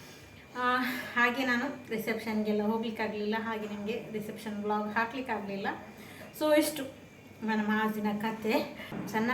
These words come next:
ಮಕ್ಕಳಿಗೆ ಸರ್ಕಮ್ಸಿಷನ್ ಮಾಡಿದರೆ ಗೊತ್ತಿರ್ಬೋದು ನಿಮಗೆ. ಆ, ಮಾಜಿಗೆ ಇನ್ನೂ ಕೂಡ ಎರಡೂವರೆ ವರ್ಷ. ನಾನು ಅವನು ಸ್ವಲ್ಪ ದೊಡ್ಡದಾಗಲಿ ಅಂತ ಕಾಯ್ತಾ ಇದ್ದೆ, ನಾಲ್ಕರಿಂದ ಐದು ವರ್ಷ ಆಗಲಿ, ಆಮೇಲೆ ಸರ್ಕಮ್ಸಿಷನ್ ಮಾಡುವ ಅಂತ. ಆದರೆ ಅನ್ಫಾರ್ಚುನೇಟ್ಲಿ ಹೇಳಬೇಕಂದ್ರೆ, ಬೇಗ ಮಾಡಬೇಕಾಯ್ತು ಅವನದು.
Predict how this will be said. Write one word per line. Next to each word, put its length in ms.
ಮಕ್ಕಳಿಗೆ 500
ಸರ್ಕಮ್ಸಿಷನ್ 800
ಮಾಡಿದರೆ 360
ಗೊತ್ತಿರ್ಬೋದು 640
ನಿಮಗೆ. 420
ಆ, 300
ಮಾಜಿಗೆ 400
ಇನ್ನೂ 160
ಕೂಡ 160
ಎರಡೂವರೆ 580
ವರ್ಷ. 300
ನಾನು 260
ಅವನು 140
ಸ್ವಲ್ಪ 260
ದೊಡ್ಡದಾಗಲಿ 480
ಅಂತ 220
ಕಾಯ್ತಾ 420
ಇದ್ದೆ, 280
ನಾಲ್ಕರಿಂದ 420
ಐದು 240
ವರ್ಷ 160
ಆಗಲಿ, 480
ಆಮೇಲೆ 380
ಸರ್ಕಮ್ಸಿಷನ್ 680
ಮಾಡುವ 280
ಅಂತ. 240
ಆದರೆ 220
ಅನ್ಫಾರ್ಚುನೇಟ್ಲಿ 760
ಹೇಳಬೇಕಂದ್ರೆ, 840
ಬೇಗ 220
ಮಾಡಬೇಕಾಯ್ತು 760
ಅವನದು. 320